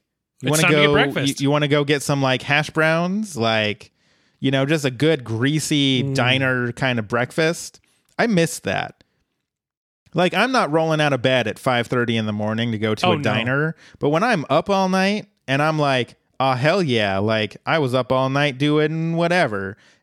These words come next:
Speaker 1: editing podcasts or the like, I wanna go get some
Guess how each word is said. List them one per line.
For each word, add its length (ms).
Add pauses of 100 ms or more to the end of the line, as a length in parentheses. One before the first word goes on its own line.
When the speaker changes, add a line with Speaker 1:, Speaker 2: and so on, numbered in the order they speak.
Speaker 1:
editing 380
podcasts 1000
or 140
the 140
like, 380 (280)
I 100
wanna 200
go 180
get 240
some 220